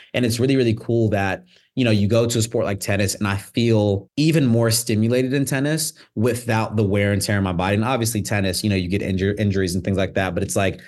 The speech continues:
I'm not out on the court getting concussions, you know, like, I'm out there just, you know, trying to figure out how can I place the ball in a place where that person can't get it, you know?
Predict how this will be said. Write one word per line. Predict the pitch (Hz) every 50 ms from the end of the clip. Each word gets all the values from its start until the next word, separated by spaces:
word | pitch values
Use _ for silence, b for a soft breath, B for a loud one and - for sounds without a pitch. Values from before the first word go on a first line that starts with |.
| B B B -
I'm | 117 123
not | 139 147 135
out | 123 123 123 117 120 120 -
on | 117 110 107
the | 101
court | - - 127 117 107 85 95
getting | 101 104 95
concussions, | - 98 85 - 104 98 - - 85 80 73 - -
you | 113 107
know, | 107 104
like, | 107 104 104
I'm | 101 107
out | 110 113 113
there | 117 110 104
just, | 90 107 101 95 - - -
you | 123 113
know, | 110 98
trying | 92 - 117 113 113
to | 107
figure | - - 113 98 104 104
out | 98 98 98 B B B B B
how | _ - 113 123 120
can | - 147
I | 139
place | 117 - - 123 123 113
the | 120 -
ball | 107 85 107 101 101 101 101 98
in | 104 101
a | 95
place | - - 101 98 95 - -
where | 95
that | 95 95 92 -
person | - 104 98 - 87 85
can't | - - - 95 - - 82
get | - 85 73
it, | 65 - - -
you | 107 107 107
know? | 104 98 101 104 107